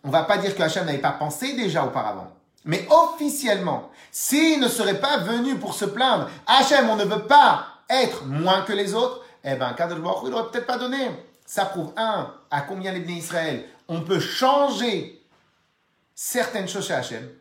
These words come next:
Et ça, ça fera l'objet d'une autre étude. Mais à combien, à Kadosh Baruch Hu, il dit à travers le message qu'il dit à travers Pesach Sheni, c'est, sachez que personne ne doit rester perdant, ou personne doit être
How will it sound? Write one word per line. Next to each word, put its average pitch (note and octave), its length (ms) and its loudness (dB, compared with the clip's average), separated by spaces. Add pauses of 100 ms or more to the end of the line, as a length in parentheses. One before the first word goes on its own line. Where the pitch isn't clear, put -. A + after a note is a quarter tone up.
(220)
Et A#2+ 40 -14
ça, C#3 320 -4
ça - 140 -8
fera - 180 -8
l'objet B2 340 -6
d'une A2 180 -10
autre A#2 160 -12
étude. F3 320 -12 (320)
Mais B2 100 -6
à C#3 80 -4
combien, F#3+ 800 -8 (120)
à B2 120 -8
Kadosh E3 320 -6
Baruch C#3+ 300 -6
Hu, D#3+ 100 -6
il C3+ 40 -8
dit D3 140 -6
à C#3 80 -2
travers D#3+ 380 -4
le A#2 80 -6
message E3 380 -6
qu'il C3+ 100 -12
dit D#3+ 80 -6
à C#3+ 60 -6
travers C#3+ 260 -8
Pesach F3 240 -10
Sheni, A#3 320 -6
c'est, A3 500 0 (680)
sachez - 760 -8 (300)
que A#2 120 -10
personne G#2+ 840 -10 (340)
ne B2 160 -8 (220)
doit C3+ 360 -4 (140)
rester C#3 640 -8 (160)
perdant, D3+ 380 -2
ou - 20 -8
personne C3+ 420 -8
doit C3+ 160 -4
être C3+ 140 -10